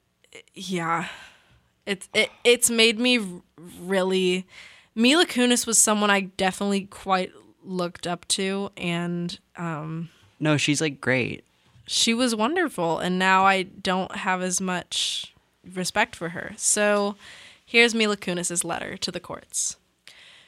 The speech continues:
Speaker 1: "To the Honorable Judge Olmedo,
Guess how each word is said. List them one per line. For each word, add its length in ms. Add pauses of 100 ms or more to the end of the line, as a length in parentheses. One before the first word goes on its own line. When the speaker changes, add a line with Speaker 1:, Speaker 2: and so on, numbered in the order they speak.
(220)
Speaker 1:
"To 180
the 180
Honorable 640
Judge 640 (300)
Olmedo, 600